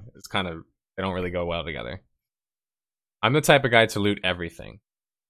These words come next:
Actually, speaking of honor, one thing we used to do in Darkfall that was honor-based, and again, this was just because there's, like, barely anybody playing the game, we realized, like, you can't just keep killing every player, right?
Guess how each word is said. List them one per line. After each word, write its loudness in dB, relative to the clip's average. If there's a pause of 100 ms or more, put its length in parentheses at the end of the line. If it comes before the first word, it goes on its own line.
(880)
Actually, 2
speaking 2
of 2
honor, 0
one 0
thing -2
we -4
used -4
to -6
do -4
in -4
Darkfall -2
that -4
was 2
honor-based, -4 (200)
and 4
again, 4
this 0
was 0
just -2
because -2
there's, 0
like, -8
barely 2
anybody 0
playing -2
the -4
game, -2
we 0
realized, 0
like, -8
you -14
can't 0
just -6
keep -6
killing 0
every 0
player, 2
right? -2